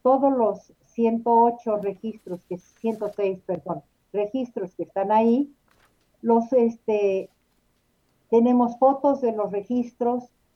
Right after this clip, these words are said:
y una explicación de qué son y por qué son importantes. Por ejemplo, este, tenemos, además del encuentro de jaraneros y de puntitas, que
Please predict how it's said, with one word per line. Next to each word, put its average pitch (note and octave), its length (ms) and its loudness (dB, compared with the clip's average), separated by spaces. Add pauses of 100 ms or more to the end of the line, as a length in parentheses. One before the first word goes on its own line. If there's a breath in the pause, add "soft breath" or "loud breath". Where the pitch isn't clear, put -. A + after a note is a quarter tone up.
y A3 140 0
una B3 160 4
explicación A3 800 -2
de F#3 140 -2
qué F3+ 160 -4
son C3+ 340 -10 (760)
y E3 80 -8
por F3 240 -4
qué G3+ 120 -4
son F#3+ 240 -6
importantes. D#3 680 -8 (880)
Por G#3+ 160 2
ejemplo, A#3 640 -2 (680)
este, F3+ 680 -4 (100)
tenemos, B3+ 760 -2 (140)
además F#3+ 540 -2
del G#3 160 -2
encuentro G#3 800 -4 (440)
de F#3 180 -2
jaraneros A3+ 920 0
y G3 100 -6
de F#3 120 -4
puntitas, A3+ 760 -6 (120)
que D3+ 340 -6